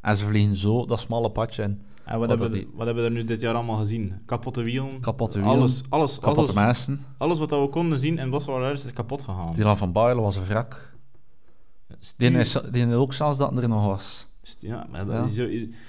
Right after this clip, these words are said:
Speaker 2: daar zou je het niet kunnen bedenken dat er zo'n fataal ongeval kunnen
Speaker 1: Nee.
Speaker 2: be-,
Speaker 1: Ja.
Speaker 2: maar ik denk dat er veel mensen nogal, eh, niet bij stilstaan, vooral, dat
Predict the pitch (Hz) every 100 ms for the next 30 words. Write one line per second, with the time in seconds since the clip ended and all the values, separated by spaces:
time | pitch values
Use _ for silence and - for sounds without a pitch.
0 | - - 139 175 151 135 123 127 135 120
1 | 110 107 151 135 104 101 107 104 92 104
2 | 87 151 143 110 104 104 107 110 104 104
3 | - - - 117 120 - - 107 110 123
4 | 120 104 123 143 131 131 127 113 110 107
5 | 95 - - - - - 95 92 90 -
6 | - - - - - 98 160 165 101 113
7 | 113 120 135 120 147 104 95 120 131 123
8 | 107